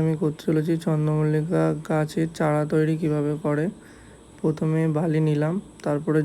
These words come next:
জল দিলাম, তারপরে বালিটাকে ভালোভাবে জল দিয়ে ধুয়ে নিলাম মিক্স করে, তারপরে জলটা ফেলে দিলাম। প্রথমে জলটা যেটা মিক্স করা হয়েছে,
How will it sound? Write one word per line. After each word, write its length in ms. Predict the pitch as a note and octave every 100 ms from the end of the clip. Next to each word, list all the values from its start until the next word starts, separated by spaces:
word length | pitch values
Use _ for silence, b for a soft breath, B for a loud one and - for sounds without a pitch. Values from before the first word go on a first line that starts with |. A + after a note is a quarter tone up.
| D3+
জল 160 | D3 D3
দিলাম, 240 | D3 D3 E3 A3 - B B B B - - -
তারপরে 500 | D3 D3 - D#3+ E3 F3 F#3 F#3+ - E3
বালিটাকে 460 | D#3 D3+ D#3+ E3 E3
ভালোভাবে 360 | D#3 D3+ D#3 E3 D3+
জল 140 | D3+ D3 D3
দিয়ে 120 | E3 D3+
ধুয়ে 220 | C#3+ D3 D3
নিলাম 240 | D3 D#3 G#3+ - B B B - - - - G#3 G3 - - - - - -
মিক্স 200 | D#3+ D3+ -
করে, 200 | D#3 D3+ G#3 A#3+ - -
তারপরে 320 | D3+ D3+ D#3+ D3+
জলটা 280 | D3+ C#3+ D#3+ D#3
ফেলে 240 | D#3 D3 D3
দিলাম। 220 | D3 D#3 G#3 - - -
প্রথমে 380 | D#3 D3+ E3+ D#3 F3+ F3
জলটা 320 | D3 C#3+ D#3+ D#3+ - - - - - - - - - - - - - - - - - - D#3+
যেটা 160 | D3+ D#3+
মিক্স 180 | D#3 D3+ -
করা 180 | D#3 D3+ D3
হয়েছে, 280 | D3 D3